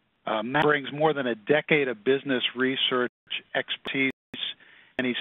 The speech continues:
fascinated by emerging technologies like big data analytics, blockchain ledgers, the Internet of Things, and how these emerging and innovative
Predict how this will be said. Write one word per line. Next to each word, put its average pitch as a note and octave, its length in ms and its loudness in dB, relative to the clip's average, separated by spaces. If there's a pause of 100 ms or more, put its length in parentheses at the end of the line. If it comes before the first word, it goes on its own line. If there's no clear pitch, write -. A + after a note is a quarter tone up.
(120)
fascinated C#3 760 2
by C3 200 4
emerging C3 600 0
technologies B2 680 0
like A2 160 0 (140)
big C#3+ 200 2
data C#3 300 2 (100)
analytics, B2 520 2 (200)
blockchain C3 800 0
ledgers, B2 460 0 (500)
the B2 140 2
Internet D3 340 2
of B2+ 120 -4 (100)
Things, C3+ 340 2 (380)
and B2+ 100 0
how F#3 380 2
these D3+ 320 2
emerging D3 640 2
and B2 140 0
innovative B2+ 500 2